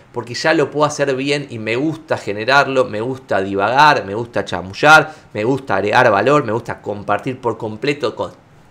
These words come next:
<clears throat> perdón, con un nivel de transparencia ridículo todo lo que hacemos acá, todo lo que hago yo, hasta comparto mis objetivos, es ridículo. Bueno, todo eso me resulta copado, agregador de valor, me energiza en el día a día. Sin embargo,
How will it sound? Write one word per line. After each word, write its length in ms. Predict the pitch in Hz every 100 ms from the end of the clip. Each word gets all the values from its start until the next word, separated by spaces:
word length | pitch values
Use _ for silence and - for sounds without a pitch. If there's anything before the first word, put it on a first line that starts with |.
| -
<clears throat> 220 | - 156 113
perdón, 220 | 120 107
con 120 | 113
un 60 | 123
nivel 180 | 123 127
de 80 |
transparencia 480 | 110 101 107 120 117
ridículo 360 | 104 127 120 101
todo 160 | 131
lo 80 | 120
que 80 | 110
hacemos 280 | 104 117 104
acá, 240 | 101 127
todo 100 | 110
lo 120 | 101
que 100 | 101
hago 120 | 123 117
yo, 300 | - 147 - -
hasta 240 | 104 - 95
comparto 360 | 92 113 120
mis 160 | 92 -
objetivos, 420 | 85 101 127 -
es 100 | 98
ridículo. 480 | 110 127 117 113 135 - - -
Bueno, 240 | 113 95 - - - -
todo 280 | 175 180 165
eso 360 | 160 151 135 - - -
me 100 | 113
resulta 560 | 117 151 147 147 - -
copado, 640 | 123 160 156 156 147 - -
agregador 480 | 107 110 113 131
de 40 | 120
valor, 520 | 120 131 147 135 - -
me 300 | 107 107 98
energiza 960 | 113 113 110 113 - 185 160 - 120 -
en 120 | 98
el 120 | 104
día 200 | 120 127
a 40 | 139
día. 300 | 143 143 143 - - -
Sin 200 | - 135
embargo, 460 | 135 147 165 -